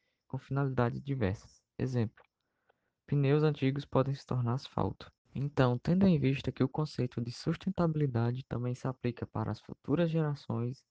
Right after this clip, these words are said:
entra em questão a ideia de desenvolvimento sustentável, que foi abordado pela primeira vez em mil novecentos e oitenta e sete pela então ex-primeira-ministra da Noruega,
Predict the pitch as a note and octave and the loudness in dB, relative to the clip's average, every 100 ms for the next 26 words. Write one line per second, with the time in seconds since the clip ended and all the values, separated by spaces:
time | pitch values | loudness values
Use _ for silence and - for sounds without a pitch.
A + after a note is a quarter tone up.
0 | - C3+ D#3+ F3 - D3+ - B2+ C3 C3 | -6 -4 -2 -4 -4 -6 -4 -4 -4 -2
1 | B2+ B2 A#2+ A2+ C#3 E3 E3+ D#3+ D#3 C3+ | 0 0 -2 0 0 2 -2 -2 -4 -4
2 | B2+ C#3+ - D3 - E3 - A2+ G#2+ A2 | -4 -6 -8 -8 -4 -4 -2 -4 -4 -8
3 | _ _ _ _ - D3 - C3 A#2+ B2 | _ _ _ _ -8 -8 -2 0 0 0
4 | C#3 C3 A#2+ B2 - A#2 - A#2+ C3 D3+ | 0 0 -2 -2 -4 -4 -4 -4 0 0
5 | C3+ A#2+ A#2+ A#2 A#2 D3+ D#3 D#3+ - C#3+ | 0 -2 -2 -2 -2 -2 -2 -4 -6 -4
6 | C3+ C3 - D3 B2 B2 - A#2 A2+ - | -2 -2 -2 -4 -4 -6 -2 -2 -2 -10
7 | _ _ _ _ - B2+ B2+ C3 A2 G#2+ | _ _ _ _ -4 -2 -2 -2 -2 -2
8 | - _ C#3+ E3 - D#3+ D#3 D3 D3 C3 | -4 _ -4 -4 -4 -4 -2 0 -2 -2
9 | A#2+ C3 - C#3 A#2+ B2 C3+ B2+ A2 A2 | -4 -8 -8 -4 -2 -2 -2 -2 -2 -4